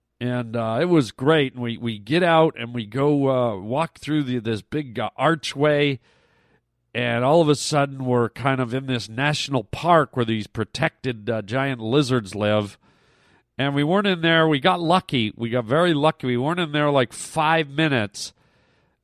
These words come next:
And all of a sudden, like, clambering down the side of this big rocky, grassy embankment, this, this cliff,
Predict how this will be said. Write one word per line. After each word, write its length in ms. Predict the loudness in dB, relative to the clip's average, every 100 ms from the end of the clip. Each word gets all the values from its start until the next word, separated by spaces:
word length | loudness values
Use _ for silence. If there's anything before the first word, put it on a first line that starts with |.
| _ 0
And 180 | 2
all 220 | 4 6 6
of 80 |
a 80 | 4
sudden, 500 | 2 2 2 2 0
like, 380 | -4 -4 -4 _ _ _ _ _ _ _ _
clambering 800 | -12 -4 0 2 2 2 0 -2 0
down 420 | 2 4 2 2
the 100 | -2
side 500 | -2 -4 0 2 2
of 80 | 2
this 180 | 0
big 260 | 0 -4 -2
rocky, 640 | -2 2 4 4 0 -6
grassy 600 | -4 0 2 2 0 -2
embankment, 760 | -2 -4 0 0 0 -2 -4 -2
this, 180 | -6 -6
this 260 | -4 -6 -6
cliff, 640 | -10 0 4 4 0 -12